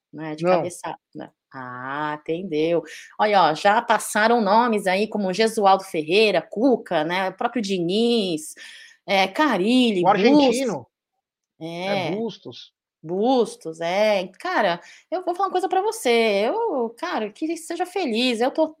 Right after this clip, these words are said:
Speaker 1: ca-, ai, desculpa, eu ia falar palavrão. Eu tô nem aí pro Santos, entendeu? É, eu vou falar uma coisa pra vocês também. É, além de ser tradicionalista, gosto muito do tradicional, eu sempre acabo optando pelo tradicional.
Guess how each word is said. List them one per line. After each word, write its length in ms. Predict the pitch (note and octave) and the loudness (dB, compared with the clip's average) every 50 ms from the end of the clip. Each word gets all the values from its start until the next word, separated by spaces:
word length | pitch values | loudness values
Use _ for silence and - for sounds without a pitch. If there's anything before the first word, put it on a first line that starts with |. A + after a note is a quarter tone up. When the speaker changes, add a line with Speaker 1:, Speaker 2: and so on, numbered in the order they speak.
| _ - - | _ -6 0
Speaker 1:
ca-, 280 | - D#4 D4 - A3+ - _ - | 0 2 2 0 -4 -12 _ -2
ai, 140 | A3 A#3 A3+ | -2 -2 -2
desculpa, 300 | A3+ - - A3+ G#3 G#3 | -4 -8 -8 -6 -6 -6
eu 40 | G3+ | -6
ia 40 | |
falar 200 | - G3+ G3 G3+ | -4 -4 -4 -4
palavrão. 520 | G3+ - G3 G3+ G3+ G#3+ G#3 F3 F3+ F3+ F#3 - - - - - | -4 -4 -4 -4 -4 -4 -4 -2 -4 -4 -4 -6 -14 -20 -12 -8
Eu 120 | - A#3 A#3+ | -6 0 4
tô 100 | - E4 | 4 4
nem 220 | E4+ F#4+ G#4 A4+ | 6 4 0 0
aí 180 | G#4 E4 C#4+ D#4+ | 0 0 0 0
pro 120 | D#4+ - | -2 -4
Santos, 500 | - - B3 A#3+ B3+ C#4 C#4+ C#4+ C4+ C#4 | -8 -4 -2 0 2 2 2 2 0 -2
entendeu? 540 | - - A3+ A#3 A#3 C#4 C4+ B3 G#3 F3 F3 - - - - - _ - | -4 -4 -2 2 4 4 4 4 2 0 -2 -6 -14 -20 -20 -12 _ -2
É, 560 | A#3 A#3+ B3 B3 B3 B3 B3 B3 B3 A#3+ B3 | 0 2 2 2 2 2 4 4 4 4 2
eu 60 | B3+ | 2
vou 100 | B3+ D#4+ D#4 | 0 -2 -2
falar 140 | D#4+ E4 | -2 -4
uma 60 | E4+ D#4+ | -2 -2
coisa 160 | E4 E4 D#4+ | -4 -4 -2
pra 160 | D#4+ E4 E4 | -2 -2 -2
vocês 420 | E4 F4+ F#4 - - D4+ D#4 D#4 | -2 -4 -6 -4 -2 -4 -4 -4
também. 880 | - - G4 G#4 G4+ E4+ C4 G3+ G3 G#3 A3 A3 G#3 F#3+ D#3+ D3+ D3 - _ _ | -4 -4 -4 -2 -2 -2 -2 0 0 2 2 2 0 -2 -4 -6 -10 -12 _ _
É, 220 | - F3 F3 E3+ F3 | -10 -8 -6 -4 -4
além 380 | F3 F3 G3 A#3 C#4+ E4+ G#4 | -4 -2 -2 -2 -2 -2 -2
de 140 | G4 - D4+ | -2 -4 -4
ser 180 | D4+ - B3 A#3+ | -2 -2 -2 -2
tradicionalista, 840 | A#3 A3+ A3 G#3+ G#3+ - A3+ G3+ F#3+ F3+ F3+ F#3 G3+ G#3+ G#3+ - | 0 0 -2 -2 -2 -4 -6 -6 -4 -6 -4 -4 -6 -6 -6 -6
gosto 300 | F3+ F3+ F3+ F#3+ F#3+ - - | -4 -2 -2 -2 -2 -4 -10
muito 200 | F#3 G3+ G3 F#3 | -10 -10 -8 -8
do 80 | G3 | -8
tradicional, 640 | G3 G3 F#3 F3+ - - - D#3+ D3+ D#3 D#3+ F3+ G3 F#3 | -4 -4 -4 -6 -6 -6 -6 -6 -4 -4 -2 0 0 0
eu 60 | F#3+ | -2
sempre 240 | F#3+ - G3+ G3 F#3+ | -4 -8 -12 -12 -10
acabo 220 | - - F#3+ F#3+ | -10 -8 -8 -8
optando 340 | F#3 F#3 - - F#3+ F#3 F#3 | -8 -8 -8 -8 -6 -6 -6
pelo 180 | F#3 F#3+ F3+ F3 | -6 -8 -8 -6
tradicional. 640 | F#3 F#3 F3+ F3+ - G3 E3+ E3+ F3 G#3 B3 C#4 | -4 -6 -6 -6 -6 -6 -4 -2 -2 -2 -2 -2